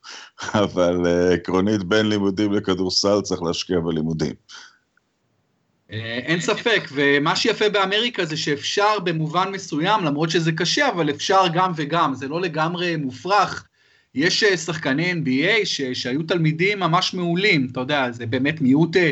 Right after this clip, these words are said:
Speaker 2: זה מיעוט זניח, אבל, אבל גם יש כאלה. בכל אופן, היה מרגש לראות את אולדיפו אתמול, ובכלל מרתק לראות אותו כל העונה, ועוד שחקן שם באינדיאנה מרשים, זה דומנטה סבוניס, עוד בן של,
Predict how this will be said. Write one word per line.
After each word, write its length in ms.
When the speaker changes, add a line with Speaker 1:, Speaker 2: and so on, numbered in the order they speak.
Speaker 2:
זה 160
מיעוט 240
זניח, 560
אבל, 220
אבל 280
גם 200
יש 180
כאלה. 500
בכל 340
אופן, 320
היה 240
מרגש 580
לראות 280
את 120
אולדיפו 640
אתמול, 420
ובכלל 580
מרתק 460
לראות 220
אותו 240
כל 200
העונה, 360
ועוד 200
שחקן 360
שם 220
באינדיאנה 500
מרשים, 720
זה 200
דומנטה 500
סבוניס, 800
עוד 300
בן 200
של, 420